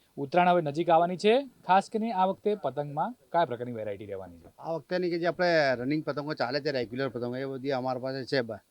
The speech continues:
Speaker 2: બની રહી છે અત્યારે. જે પબ્લિકની ડિમાન્ડ છે, રંગીન ચીલ હોય છે, કલર ચીલ હોય છે, વ્હાઇટ ચીલ હોય છે, સફેદ પ્રિન્ટ હોય છે, રંગીન રોકેટ હોય છે, અડદિયા, પોણિયા,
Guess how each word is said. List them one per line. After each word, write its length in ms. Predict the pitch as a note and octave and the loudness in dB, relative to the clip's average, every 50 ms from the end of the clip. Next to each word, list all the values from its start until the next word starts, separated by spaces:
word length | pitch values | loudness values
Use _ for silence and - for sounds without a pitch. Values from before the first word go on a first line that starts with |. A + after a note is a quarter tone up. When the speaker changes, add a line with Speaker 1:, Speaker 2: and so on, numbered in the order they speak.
| _ _ _ _ _ _ _ _ _ - | _ _ _ _ _ _ _ _ _ -2
Speaker 2:
બની 220 | C#3 D#3 E3+ F3 | 4 6 8 8
રહી 160 | D#3 D3 C3+ | 8 6 4
છે 80 | A#2+ C3 | 2 -2
અત્યારે. 400 | A#2 - - A#2+ A2+ G#2+ G#2+ G#2 | -4 -2 -4 -4 -4 -4 -8 -6
જે 140 | G#2+ C3 C3+ | -4 -6 -4
પબ્લિકની 400 | - C3 A#2+ A#2 C3+ C#3+ C#3+ D3 | -4 -6 -6 -4 -6 -6 -4 -4
ડિમાન્ડ 420 | C#3 C3+ C3 C3+ C3+ C3+ C3 B2+ | -6 -6 -4 -4 -6 -6 -6 -6
છે, 200 | C3+ C3+ C3+ B2+ | -6 -6 -4 -4
રંગીન 340 | A#2+ B2 A#2+ B2+ C#3 C#3 C3+ | -4 -4 -4 -4 -4 -4 -4
ચીલ 160 | B2 C#3 A#2+ | -4 -2 -2
હોય 140 | A#2+ A#2+ A2+ | 0 -2 -2
છે, 180 | A2 B2 A#2 A2 A2+ - _ _ _ _ _ _ - - - | -2 -6 -6 -6 -10 -14 _ _ _ _ _ _ -20 -8 -6
કલર 260 | B2+ C3 C#3+ D3 C#3 | 2 4 4 4 4
ચીલ 200 | B2+ D3+ C#3 C3 | 2 0 2 2
હોય 120 | B2 A#2+ | 2 2
છે, 180 | G#2 A#2+ A#2+ A#2 | 2 0 -2 -2
વ્હાઇટ 320 | A#2+ A#2 A#2 B2+ C#3 B2+ | -2 0 0 0 -2 -2
ચીલ 180 | - - C3+ B2+ | -4 -8 -6 -4
હોય 120 | B2 A#2 | -4 -4
છે, 160 | G#2+ A#2+ A#2+ | -4 -6 -8
સફેદ 340 | A2+ - C3 A#2 - D3 C#3 - | -8 -8 -10 -6 -6 -6 -8 -6
પ્રિન્ટ 180 | - C#3 B2+ B2 | -8 -8 -8 -6
હોય 120 | A#2+ A#2 | -8 -8
છે, 140 | G#2 A#2 A2+ G#2+ G#2+ _ _ _ _ _ _ _ _ - | -8 -10 -10 -12 -14 _ _ _ _ _ _ _ _ -10
રંગીન 320 | B2+ C3 C3 D3 D#3 D#3 | -10 -8 -4 -4 -4 0
રોકેટ 340 | C#3 C3+ B2+ - D3 D3+ C3+ | 0 -2 0 2 0 0 2
હોય 140 | C#3 C3 A#2+ | 2 0 0
છે, 160 | G#2 B2 A#2+ A2+ G#2 - _ _ - - | -2 -4 -6 -6 -8 -16 _ _ -14 -8
અડદિયા, 420 | B2+ C#3 D3 C#3 C3 C#3+ C#3 C3 | -2 -2 -2 -2 0 -2 -2 -2
પોણિયા, 460 | B2 - - C3+ C#3 C#3+ C#3 C3 A#2+ | -2 -4 -6 -4 -4 -4 -4 -6 -8